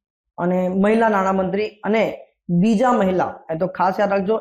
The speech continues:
ઇન્દિરા ગાંધીજી જેઓ વડાપ્રધાન હતા, સાથે સાથે પોતે નાણાં મંત્રાલય પણ સંભાળતા હતા. આ વખતે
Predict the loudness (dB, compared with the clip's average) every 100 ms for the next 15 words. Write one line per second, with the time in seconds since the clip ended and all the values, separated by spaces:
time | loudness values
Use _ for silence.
0 | -2 -2 0 0 -2 -4 -2 -2 -4 -2
1 | 0 0 0 -2 -2 -2 -2 0 0 -2
2 | -6 -6 -6 -6 -6 -4 -2 0 0 -2
3 | -12 _ _ _ 0 2 2 2 2 0
4 | 0 0 -2 0 0 0 0 0 -2 0
5 | 0 2 0 -2 -2 0 0 -2